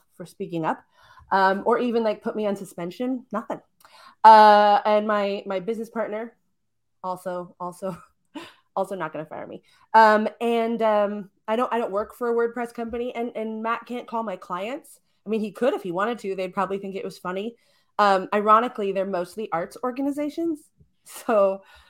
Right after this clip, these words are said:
that's funny. Um, maybe he would want to donate money to them,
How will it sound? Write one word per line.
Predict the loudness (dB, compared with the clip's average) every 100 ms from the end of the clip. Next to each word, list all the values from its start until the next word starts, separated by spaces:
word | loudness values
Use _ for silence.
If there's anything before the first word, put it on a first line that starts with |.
| _ _
that's | -6 -6 -8
funny. | -16 -14 -14 -18 _ _ 0
Um, | 2 2 0 -6 -12 _ _ _ _ _ -4
maybe | 0 2 0
he | -2 -2
would | -4 -2
want | -2 -2
to | -6
donate | -6 -4 -4 -4
money | -6 -6
to | -8
them, | -8 -8 -8 -12